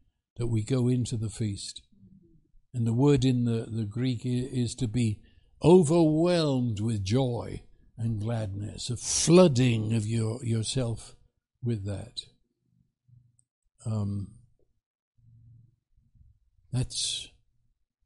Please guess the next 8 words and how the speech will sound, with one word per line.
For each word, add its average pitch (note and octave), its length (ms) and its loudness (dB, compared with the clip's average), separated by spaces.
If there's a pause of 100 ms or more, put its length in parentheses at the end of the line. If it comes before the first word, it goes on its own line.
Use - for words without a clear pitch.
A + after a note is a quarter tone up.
(360)
the - 80 12
good C3 220 10
news. C3+ 460 2 (2000)
Everything B2+ 880 2
else D#3+ 480 0
you D#3+ 120 2
might E3 300 -2
hear F3+ 440 0